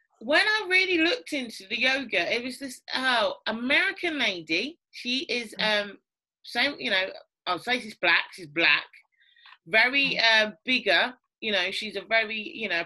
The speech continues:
Speaker 1: plus size. Okay.
Speaker 2: Mm-hmm.
Speaker 1: And that's
Speaker 2: Mm-hmm.
Speaker 1: when I looked in a bit more, because she kind of blew the world into that, because showing that, like, 'cause
Speaker 2: What was her
Speaker 1: before,
Speaker 2: name? Do you
Speaker 1: I can't
Speaker 2: remember?
Speaker 1: remember her name. I
Speaker 2: Was
Speaker 1: have
Speaker 2: it
Speaker 1: to look it up. Oh.
Speaker 2: I've got a feeling I know who, was it
Speaker 1: Yeah.
Speaker 2: Jessamine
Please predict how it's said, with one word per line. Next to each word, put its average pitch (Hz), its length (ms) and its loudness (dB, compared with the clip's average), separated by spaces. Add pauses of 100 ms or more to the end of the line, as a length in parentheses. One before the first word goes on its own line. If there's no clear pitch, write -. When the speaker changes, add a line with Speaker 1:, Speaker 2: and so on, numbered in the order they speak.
(100)
Speaker 1:
plus 240 360 -2
size. 202 560 0 (180)
Okay. 175 380 0
Speaker 2:
Mm-hmm. 165 220 -6 (380)
Speaker 1:
And 233 160 2
that's 311 180 4
Speaker 2:
Mm-hmm. 302 120 -6
Speaker 1:
when 285 40 0
I 277 100 0
looked 302 200 -4
in 269 100 -4
a 254 100 -4
bit 254 200 -4
more, 262 280 0
because 214 240 -8
she 262 160 -6
kind 254 200 -4
of 247 120 -8
blew 247 300 -2
the 240 100 -6
world 262 440 0
into 180 320 -6
that, 151 280 -2
because 202 260 -8
showing 254 460 -2
that, 214 120 -2
like, 196 300 -2 (260)
'cause 247 100 0
Speaker 2:
What 262 40 -4
was 262 160 -2
her 254 140 -6
Speaker 1:
before, 330 320 4
Speaker 2:
name? 320 100 -6
Do - 20 -12 (200)
you 220 120 -14
Speaker 1:
I 226 40 -6
can't 233 100 -2
Speaker 2:
remember? 254 360 -2
Speaker 1:
remember 320 340 2
her 262 100 -2
name. 269 460 0
I - 20 -4
Speaker 2:
Was 220 80 -4
Speaker 1:
have 262 120 2
Speaker 2:
it - 40 -2
Speaker 1:
to 254 60 -8
look 233 180 -10
it - 140 -6
up. - 240 -4 (220)
Oh. 262 400 4 (440)
Speaker 2:
I've 214 180 0
got - 220 2
a - 20 -6
feeling 254 340 0
I 196 120 0
know 214 140 -2
who, 214 220 -6 (140)
was 247 140 2
it - 100 -2
Speaker 1:
Yeah. 254 280 6
Speaker 2:
Jessamine - 280 -2